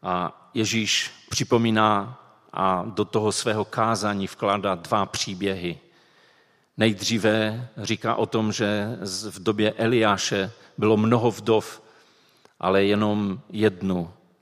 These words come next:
Eliáš navštívil a, a, a vlastně se o ní postaral. A to byla žena, která pocházela ze, ze Sarepty a, a byla to žena, která,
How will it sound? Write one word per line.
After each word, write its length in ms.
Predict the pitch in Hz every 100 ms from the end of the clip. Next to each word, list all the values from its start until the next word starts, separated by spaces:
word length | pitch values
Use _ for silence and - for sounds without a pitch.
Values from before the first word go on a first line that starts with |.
| -
Eliáš 380 | 101 98 95 98
navštívil 840 | 95 - - 110 92 98 95 90 -
a, 320 | 87 87 95 - _ _ _ _ _ -
a, 300 | 92 87 90 - _ _ _ _ _ -
a 80 | 90 _ -
vlastně 380 | 196 - -
se 200 | 98 -
o 100 | -
ní 140 | 104 101
postaral. 760 | 113 - - 104 101 98 95 - - _ _ _ _ _ -
A 80 |
to 140 | - 117
byla 280 | 104 107 104
žena, 380 | 107 113 107
která 680 | - - 104 104 101 101 101 - -
pocházela 880 | 123 - 123 123 101 101 92 90 - - - - _ -
ze, 400 | 87 92 101 95 90 - - - 65
ze 200 | - 104
Sarepty 840 | - 123 113 - - 107 101 101 -
a, 440 | 92 90 92 87 - - _ _ -
a 260 | 98 92
byla 320 | 92 107 101 101
to 480 | 113 104 101 101 107 - -
žena, 420 | 95 120 110 110
která, 500 | - 117 101 101 95